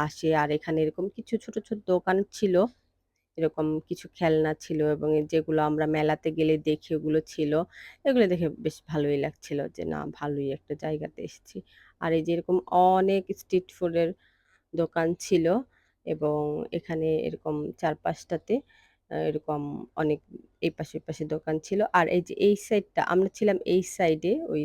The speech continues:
এই সাইডে আমরা ছিলাম। আর এটার যে ডান সাইড অপর সাইড ছিল, ওখানে এরকম কিছু দোকানপাট ছিল। তো এরকম আমরা খুব ছোটবেলার এই মজার যে আইসক্রিম ছিল ওগুলো নিয়েছিলাম। তারপরে এই যে এরা <laughs> আমার সাথে গিয়েছিল যে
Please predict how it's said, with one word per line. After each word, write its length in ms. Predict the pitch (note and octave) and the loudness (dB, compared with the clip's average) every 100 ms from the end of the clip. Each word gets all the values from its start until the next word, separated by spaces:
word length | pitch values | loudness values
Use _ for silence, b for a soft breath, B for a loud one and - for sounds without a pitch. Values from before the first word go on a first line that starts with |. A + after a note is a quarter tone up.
| - | -2
এই 180 | - E3 | -2 -2
সাইডে 340 | - D#3+ D#3 E3+ | 0 -2 -2 -2
আমরা 240 | D#3 D3+ | -2 -2
ছিলাম। 360 | D3+ - D#3 E3 - | -4 -6 -4 -4 -4
আর 140 | D3+ | -4
এটার 280 | D3+ - E3 | -4 -4 -6
যে 120 | - E3 | -4 -6
ডান 220 | D#3+ D#3 D#3 | -2 0 0
সাইড 200 | - E3+ | -6 -8
অপর 280 | - - E3 | -8 -6 -8
সাইড 280 | - E3+ D#3+ - | -6 -4 -4 -6
ছিল, 180 | - A#3 D#4+ b b b b | -4 -2 -4 b b b b
ওখানে 300 | - - E3+ E3 | -8 -6 -2 0
এরকম 340 | D#3 D#3 D#3+ D#3+ | 2 2 -2 -4
কিছু 260 | F3+ F3+ E4+ | -6 -4 -2
দোকানপাট 460 | F3 - - - - | -2 -4 -8 -12 -16
ছিল। 200 | - - E3+ - _ _ _ _ | -18 -16 -18 -20 _ _ _ _
তো 100 | - | 2
এরকম 320 | G#3+ G#3 G3+ G3 | 2 2 2 4
আমরা 320 | F#3 F3+ F3 F3 E3 D#3+ - - _ | 4 6 6 4 2 0 -4 -8 _
খুব 180 | F#3+ F3+ _ - | -8 -8 _ -12
ছোটবেলার 540 | F#3+ F3+ E3 D#3+ D#3 - - | -6 -2 0 2 2 0 -2
এই 180 | D#3+ D#3 D#3 D3+ - E3 | -2 0 -2 -4 -8 -4
মজার 320 | E3 - D#3 | -4 -2 -6
যে 100 | D#3 | -2
আইসক্রিম 360 | D#3 - - D#3 | -4 -4 -8 -8
ছিল 160 | - D#3+ D#3+ | -4 -4 -2
ওগুলো 280 | D#3+ D3+ D3 | -2 -2 0
নিয়েছিলাম। 560 | D3+ D#3 - F3 F#3+ A3 A#3 | 0 0 -2 -4 -2 -2 -2
তারপরে 420 | E3+ D3+ - D#3 | -2 -4 -2 0
এই 120 | D#3 | 0
যে 140 | D3+ D#3 | 2 2
এরা 160 | D3+ D3 | 2 0
<laughs> 400 | E3+ G3 - F3+ B B B B | 0 -2 -2 -8 B B B B
আমার 200 | - D#3 | -2 -2
সাথে 240 | D#3+ D3 D3+ | 0 -2 -2
গিয়েছিল 480 | D3+ D3 D3+ - D3+ D#3 G3+ G3+ | 0 0 0 -2 -2 0 -4 -6
যে 120 | D#3 | 0